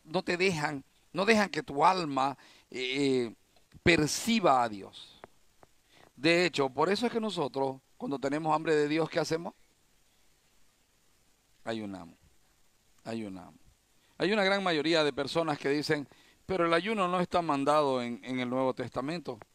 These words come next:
No, no está mandado el ayuno en el Nuevo Testamento. ¿Pero sabe por qué no está mandado? Porque está asumido como una práctica necesaria. Si usted no tiene necesidad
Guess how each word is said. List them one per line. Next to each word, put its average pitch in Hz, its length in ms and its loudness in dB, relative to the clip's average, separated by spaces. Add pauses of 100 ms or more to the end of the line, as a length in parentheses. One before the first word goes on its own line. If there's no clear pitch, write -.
(1080)
No, 190 340 0
no 170 140 0
está 185 160 2
mandado 180 400 2
el 143 80 2
ayuno 147 240 0
en 143 60 0
el 135 80 -2
Nuevo 143 200 0
Testamento. 135 400 -6
¿Pero 135 160 -8
sabe 220 220 4
por 185 140 -2
qué 196 100 0
no 196 80 0
está 175 160 0
mandado? 151 500 2 (380)
Porque 160 300 4
está 202 460 4
asumido 175 540 2
como 151 300 -2
una 196 240 0
práctica 180 500 2
necesaria. 151 680 0 (4000)
Si - 140 -4
usted 254 160 -2
no - 120 0
tiene 175 220 4
necesidad 143 760 2